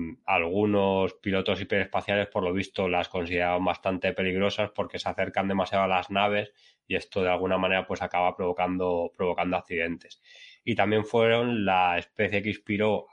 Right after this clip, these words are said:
a los, a las cabezas pensantes de la galaxia hace muchos miles de años para empezar a trazar las rutas, eh, hiperespaciales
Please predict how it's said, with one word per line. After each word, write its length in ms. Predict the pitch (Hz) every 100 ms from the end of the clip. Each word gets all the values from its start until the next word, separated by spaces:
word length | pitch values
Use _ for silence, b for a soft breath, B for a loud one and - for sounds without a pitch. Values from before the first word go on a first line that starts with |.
| -
a 60 | 87
los, 840 | 85 85 82 82 82 82 - _ _
a 140 | 101 90
las 180 | 87 -
cabezas 480 | 92 92 92 107
pensantes 480 | - 104 95 98 95
de 60 | 98
la 200 | 98 95
galaxia 520 | 98 101 - - 85
hace 260 | 82 - 90
muchos 600 | 90 92 98 - 95 90
miles 300 | 101 95 95
de 80 | 95
años 400 | 98 107 110 - B B B _
para 120 | 92
empezar 340 | 90 - - 95
a 40 |
trazar 360 | 95 95 - 98
las 160 | 95
rutas, 280 | 98 101 95
eh, 380 | 98 98 104 95
hiperespaciales 960 | 95 92 101 95 101 - 107 117 135